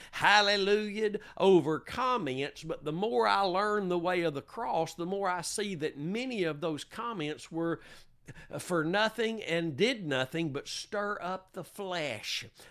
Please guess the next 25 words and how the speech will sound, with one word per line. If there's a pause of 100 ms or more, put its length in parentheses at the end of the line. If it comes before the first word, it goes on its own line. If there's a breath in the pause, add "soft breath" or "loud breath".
That
outer
man,
he
likes
to
shout
about
facts.
Uh, (420 loud breath)
oh,
but
he, (140 loud breath)
he
don't, (160)
listen,
that
outer
man,
that
old
self,
that
rotting
thing,